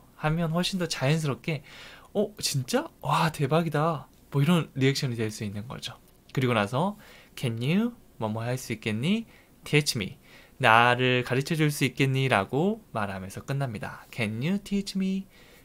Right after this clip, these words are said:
이렇게 가는 거죠. 요런 대화 상황도 우리가 이 패턴에 연속되는 느낌이니까 같이 외워두시면 나중에 훨씬 더 도움이 될 거예요.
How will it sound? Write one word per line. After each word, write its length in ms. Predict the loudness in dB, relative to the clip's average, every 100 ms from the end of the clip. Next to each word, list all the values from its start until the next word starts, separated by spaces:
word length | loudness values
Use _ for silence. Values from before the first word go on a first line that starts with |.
| -8
이렇게 340 | -6 -6 -6
가는 300 | -4 -4 -6
거죠. 340 | -8 -8 -6 -6 -10 -20 -20 -20 -8 2
요런 200 | 4 6
대화 240 | 8 8
상황도 340 | 8 4 4 2
우리가 420 | 2 2 4 4
이 300 | 4 2 0
패턴에 680 | -4 -10 -2 0 2 -2 -4 -20 -20 -12
연속되는 800 | -8 -4 -4 -4 0 0 0 -2
느낌이니까 720 | -8 -8 -6 -6 -6 -6 -6
같이 440 | -8 -12 -6 0 4
외워두시면 800 | 6 4 4 0 0 0 0
나중에 380 | -2 -4 -6 -8
훨씬 440 | -6 -6 -6 -6 -6
더 140 | -4
도움이 360 | 0 0 0 -4
될 220 | -4 -6
거예요. 380 | -6 -6 -6